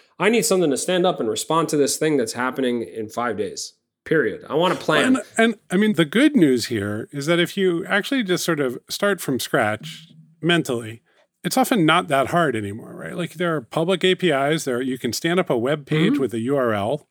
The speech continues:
Speaker 2: You can put a big red button on a web page, send everyone to that page. It'll load up fine in their mobile browser,
Speaker 1: Mm-hmm.
Speaker 2: and they can have an experience. So, like, those basics are, are achievable in, in a matter of hours. So
Speaker 1: You're
Speaker 2: there's
Speaker 1: bringing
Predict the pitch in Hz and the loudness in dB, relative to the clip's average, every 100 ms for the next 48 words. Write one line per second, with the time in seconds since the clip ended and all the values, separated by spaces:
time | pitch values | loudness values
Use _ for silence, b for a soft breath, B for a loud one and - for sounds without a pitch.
0 | - 165 170 156 202 226 180 175 160 147 | -6 -2 2 2 4 2 4 4 4 2
1 | 165 160 143 131 139 135 123 123 113 160 | 0 0 2 2 2 0 0 0 -2 -8
2 | - 190 185 185 185 165 156 147 - 175 | 0 2 4 2 4 2 0 -2 2 2
3 | 151 - 139 123 120 160 147 147 170 170 | 2 0 0 0 -4 -4 -2 2 2 2
4 | - 180 170 165 131 127 123 131 147 135 | 0 0 2 2 2 0 0 2 2 0
5 | 117 135 151 139 127 - _ b b 131 | 0 0 0 -2 -8 -12 _ b b -2
6 | 139 165 123 147 - 165 131 131 127 139 | -2 0 2 2 2 0 0 -2 -2 -2
7 | 160 170 - 262 - - - - 247 240 | 0 -2 0 -2 -2 -6 -12 -2 2 2
8 | 214 254 302 240 170 226 226 220 147 175 | 0 0 0 0 -2 -2 0 -2 -4 -8
9 | - 175 165 165 - 156 - 214 240 247 | -4 -2 -2 -2 -6 -10 -6 -2 2 2
10 | 180 143 139 147 156 143 147 170 175 143 | 2 0 0 -2 -2 0 0 2 2 2
11 | 131 131 120 - - - 180 151 B 175 | 2 0 0 -2 -6 0 2 0 B 0
12 | 170 226 | 6 6